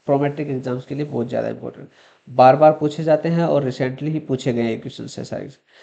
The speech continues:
तो वीडियो में शुरू से एंड तक बने रहिएगा। हर एक वीडियो का, अ, हर एक question का आपने comment करना ताकि आपके साथ-साथ में practice होती रहे। एक बार वीडियो को लाइक कर दीजिएगा, शेयर कर दीजिएगा, जिन्होंने भी चैनल को सब्सक्राइब नहीं किया एक बार सब्सक्राइब कर दीजिएगा।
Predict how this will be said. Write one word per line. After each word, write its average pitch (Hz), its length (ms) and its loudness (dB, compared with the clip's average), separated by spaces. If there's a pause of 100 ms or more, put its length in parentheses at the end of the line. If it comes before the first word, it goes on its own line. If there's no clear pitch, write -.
(140)
तो 127 160 2
वीडियो 131 320 4
में 143 180 2
शुरू 139 200 -2
से 139 140 -4
एंड 131 140 -4
तक 135 80 -4
बने 127 260 -2
रहिएगा। 151 440 2 (240)
हर 135 120 4
एक 139 100 4
वीडियो 135 360 2
का, 135 480 4
अ, 127 40 4
हर 151 140 6
एक 170 120 0
question 160 220 -4
का 156 120 6
आपने 151 220 2
comment 156 320 -2
करना 156 260 0
ताकि 143 240 0
आपके 135 220 0
साथ-साथ 131 340 -2
में 160 180 -4
practice 120 360 -2
होती 117 300 -6
रहे। 127 300 -6 (640)
एक 131 80 -8
बार 127 120 4
वीडियो 127 220 2
को 127 60 2
लाइक 131 240 4
कर 180 80 4
दीजिएगा, 160 360 2
शेयर 151 260 0
कर 160 80 -2
दीजिएगा, 151 360 0
जिन्होंने 135 300 0
भी 135 80 -2
चैनल 127 220 -2
को 131 120 -6
सब्सक्राइब 147 500 0
नहीं 139 100 -2
किया 135 160 0
एक 127 100 -2
बार 165 240 -4
सब्सक्राइब 143 480 2
कर 131 100 -4
दीजिएगा। 98 440 -12